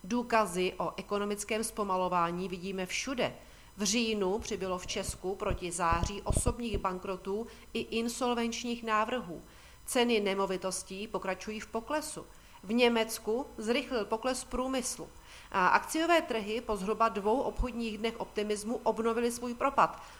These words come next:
To jsou jenom namátkové rysy dnešního dne.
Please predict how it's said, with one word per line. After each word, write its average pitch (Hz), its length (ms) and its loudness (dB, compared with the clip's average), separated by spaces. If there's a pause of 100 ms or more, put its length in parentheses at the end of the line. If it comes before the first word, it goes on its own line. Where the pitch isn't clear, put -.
To 247 100 0
jsou 277 200 2
jenom 240 340 4
namátkové 247 720 8
rysy 262 500 0
dnešního 220 680 0
dne. 160 260 -2